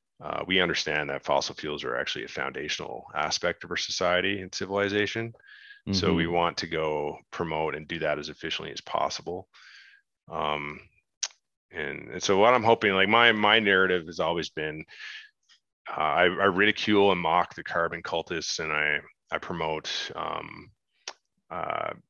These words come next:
Speaker 1: I just promote, like, you know, we should be concerned about resource efficiency, number one. That should be
Speaker 2: Mm-hmm.
Speaker 1: using what we have efficiently is
Speaker 2: And
Speaker 1: number
Speaker 2: not
Speaker 1: one.
Speaker 2: wasting,
Speaker 1: In all
Speaker 2: eliminating
Speaker 1: ways.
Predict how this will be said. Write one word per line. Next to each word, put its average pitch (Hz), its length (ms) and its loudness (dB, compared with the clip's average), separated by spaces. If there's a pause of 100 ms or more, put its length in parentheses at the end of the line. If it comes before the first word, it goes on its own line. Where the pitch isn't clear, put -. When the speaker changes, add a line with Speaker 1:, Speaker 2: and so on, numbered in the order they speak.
(100)
Speaker 1:
I 90 120 0
just 85 180 -4
promote, 78 400 -2
like, 76 220 -2 (100)
you 76 80 -6
know, 73 80 -4
we 76 80 -6
should - 160 -2
be 80 140 -8 (100)
concerned 85 320 -4
about 76 220 -2 (120)
resource 82 500 -4
efficiency, 76 720 -8 (600)
number 82 180 -4
one. 71 300 -6 (160)
That 80 120 0
should - 160 -4
be 78 200 2
Speaker 2:
Mm-hmm. 80 280 -4
Speaker 1:
using 107 440 4
what 90 160 6
we 87 80 2
have 80 480 2
efficiently 80 720 -6 (420)
is 90 140 -12
Speaker 2:
And 92 140 2
Speaker 1:
number 82 80 0
Speaker 2:
not 67 80 0
Speaker 1:
one. 80 160 4
Speaker 2:
wasting, 80 320 -2
Speaker 1:
In 82 100 -8
all - 60 -8
Speaker 2:
eliminating 85 520 4
Speaker 1:
ways. 78 140 4